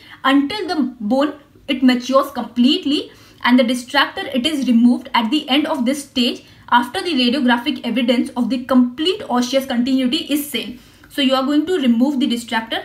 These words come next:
after this fourth phase. So the range for this period, it is around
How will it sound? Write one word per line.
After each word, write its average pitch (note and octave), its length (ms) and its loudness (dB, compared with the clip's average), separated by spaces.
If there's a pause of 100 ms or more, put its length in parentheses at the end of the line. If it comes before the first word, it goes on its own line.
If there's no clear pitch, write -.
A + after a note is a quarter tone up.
(120)
after - 280 -2
this C#4 240 -2 (240)
fourth A3+ 420 -8
phase. - 420 -4 (680)
So - 100 -8
the C4 140 6
range C#4 420 2
for C#4+ 160 0
this C4 260 2
period, C4+ 480 2
it B3 80 0
is D4 140 -2
around B3+ 360 0